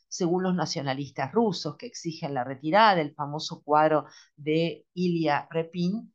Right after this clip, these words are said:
que plasma cómo el monarca ruso mató a su propio hijo. El Ministerio de Cultura anunció en el año dos mil trece que no retirarían la pieza de la Galería Tetyakov de Moscú. Fíjense el tamaño que tiene,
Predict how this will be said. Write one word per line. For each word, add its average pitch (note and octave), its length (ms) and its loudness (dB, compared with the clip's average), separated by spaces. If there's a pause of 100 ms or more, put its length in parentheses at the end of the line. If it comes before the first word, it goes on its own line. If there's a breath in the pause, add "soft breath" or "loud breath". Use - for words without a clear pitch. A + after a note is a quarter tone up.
(160)
que D#3+ 120 0
plasma E3+ 480 0
cómo C#3+ 240 -4
el C3+ 60 -4
monarca D3+ 500 0
ruso F3 340 -6
mató C#3+ 300 -6
a D#3+ 60 -2
su - 160 -12
propio E3 380 -4
hijo. E3+ 400 -6 (240 soft breath)
El A3 160 2
Ministerio A#3+ 400 2
de A3+ 120 2
Cultura G#3+ 420 -2
anunció F3+ 760 0
en B2 80 -16
el A#2+ 100 -14
año B2 240 -8
dos C3 140 -14
mil F3 180 -10
trece E3+ 540 -4
que G3 120 -6
no G#3 140 0
retirarían E3+ 640 0
la D3 200 -2
pieza D#3 340 -4
de C3 60 0
la A#2+ 120 -4
Galería B2 440 -6
Tetyakov C#3 680 -4 (200)
de A#3+ 120 -2
Moscú. E3 420 -6 (240 loud breath)
Fíjense A3+ 320 -2
el A3 120 -2
tamaño G3 440 0
que A3 120 -2
tiene, E3+ 460 -4